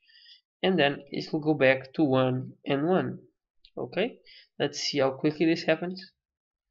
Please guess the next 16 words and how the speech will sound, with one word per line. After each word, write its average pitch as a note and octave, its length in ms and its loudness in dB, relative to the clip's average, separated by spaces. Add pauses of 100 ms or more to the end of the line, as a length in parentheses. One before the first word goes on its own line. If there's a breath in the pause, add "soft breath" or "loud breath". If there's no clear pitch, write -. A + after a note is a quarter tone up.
(760)
Okay, D3+ 400 -4
this C#3+ 180 -4
is - 200 -10
happening C#3 480 -2 (580)
in C#3+ 120 -2
a C3+ 100 0
weird D#3+ 240 0
way F3+ 220 2
because C#3+ 340 0
there C#3 140 4
are C3+ 40 0
some D3+ 260 0
animations C#3+ 520 -2
to - 120 -4
the C#3 100 2
right. C#3+ 260 0